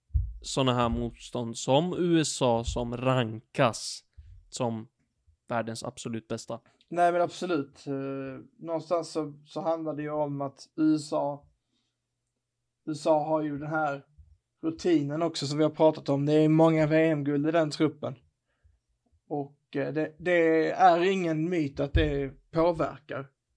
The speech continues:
Speaker 2: svenskorna. Det finns många där som har vunnit titlar och Champions League till och med,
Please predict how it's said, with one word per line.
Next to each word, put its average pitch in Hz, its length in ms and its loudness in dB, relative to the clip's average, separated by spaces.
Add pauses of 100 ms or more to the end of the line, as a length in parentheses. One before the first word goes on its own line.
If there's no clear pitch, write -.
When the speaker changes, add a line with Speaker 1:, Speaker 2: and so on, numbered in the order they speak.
(580)
Speaker 2:
svenskorna. 160 640 0
Det 147 100 -4
finns 165 240 -2
många 175 300 4
där 175 120 2
som 165 120 -2
har 160 180 2
vunnit 160 280 0
titlar 147 540 0
och 143 320 -4 (560)
Champions 165 420 4
League 170 220 2
till 165 200 0
och 160 60 0
med, 147 300 -2